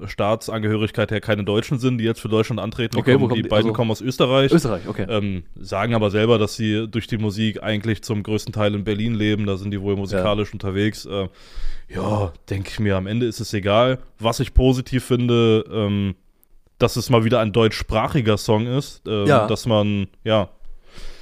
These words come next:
Speaker 1: <laughs> einen Song in deutscher Sprache hat, äh, wie es der Name schon sagt. Sonst immer war es ja immer dieses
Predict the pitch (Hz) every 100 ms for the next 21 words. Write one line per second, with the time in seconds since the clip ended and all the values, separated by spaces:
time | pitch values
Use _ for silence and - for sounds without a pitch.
0 | - - _ _ _ - - - - -
1 | 113 117 104 98 104 104 - 104 117 123
2 | 127 104 101 107 101 107 110 110 113 110
3 | 110 - 117 101 110 - 120 110 104 101
4 | 101